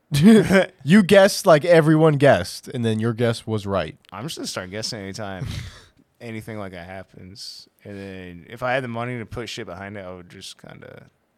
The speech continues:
Speaker 2: I would've been pushing horse medicine. I mean, we're talking about grifting.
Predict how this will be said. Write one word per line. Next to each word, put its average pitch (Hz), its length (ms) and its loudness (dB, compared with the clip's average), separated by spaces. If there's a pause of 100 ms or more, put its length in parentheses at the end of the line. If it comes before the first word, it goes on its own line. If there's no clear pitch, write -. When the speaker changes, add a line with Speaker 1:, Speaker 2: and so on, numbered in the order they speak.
(100)
Speaker 2:
I 120 140 -8
would've 123 160 -6
been 110 140 -8
pushing 104 260 -14
horse 92 240 -18
medicine. 82 480 -20
I 127 80 -8
mean, 151 100 -4
we're 156 60 -4
talking 196 220 2
about 143 200 0
grifting. - 380 -10